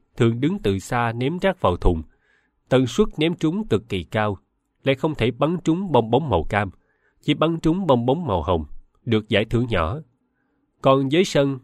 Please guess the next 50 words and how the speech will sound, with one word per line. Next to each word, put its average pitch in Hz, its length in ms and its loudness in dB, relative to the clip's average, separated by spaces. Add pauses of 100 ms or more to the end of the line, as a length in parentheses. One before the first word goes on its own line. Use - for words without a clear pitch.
lại 113 160 2
bắn 143 240 -2
trúng 101 320 0
vị 101 140 0
dẫn 104 240 -2
chương 120 220 0
trình, 85 260 -2 (300)
nên 117 360 2
chẳng 95 220 -4
có - 120 -2
phần 82 220 0
thưởng 95 280 -2
nào. 80 260 -2 (1400)
Khi 160 360 4
chương 147 160 4
trình 107 200 2
khuyến 165 260 4
mại 92 220 0
sắp - 220 -4
kết 180 180 0
thúc, 233 180 4 (420)
cuối 220 200 2
cùng 101 360 2
có 170 100 2
thí 190 160 -4
chủ 104 400 -4
bắn 143 220 0
trúng 156 260 -2
chiếc 180 260 -2
bong 110 200 0
bóng 107 200 0
màu 80 220 2
cam. 104 220 -2 (720)
Điều 139 160 6
không 165 240 0
lường 117 240 2
trước 185 260 0
được 101 200 0
là 92 300 0 (460)
bên 160 200 2
trong 151 240 0
bong 147 200 0
bóng 170 220 0
màu 98 140 4
cam 120 440 -2
chỉ 123 160 -2
là 92 240 2
phần 90 260 0
thưởng 107 220 -2
nhỏ. 95 300 0